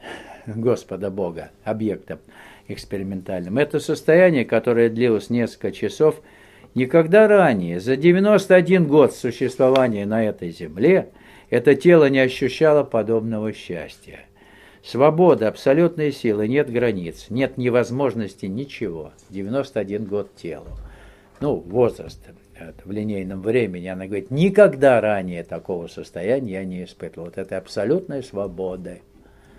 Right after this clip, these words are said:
К телу это отношение не имеет. Тело уже родило новую жизнь. Тело, ну,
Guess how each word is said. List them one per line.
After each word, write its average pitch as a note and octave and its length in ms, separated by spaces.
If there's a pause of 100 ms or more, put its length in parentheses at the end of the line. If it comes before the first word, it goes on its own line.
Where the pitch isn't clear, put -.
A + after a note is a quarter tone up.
(320)
К - 100
телу E3+ 280
это A#2 200
отношение B2 540
не A2+ 180
имеет. B2+ 320
Тело C3 300
уже A#2 200
родило B2+ 400
новую G2+ 440
жизнь. G3 320
Тело, F#3 320
ну, D3 540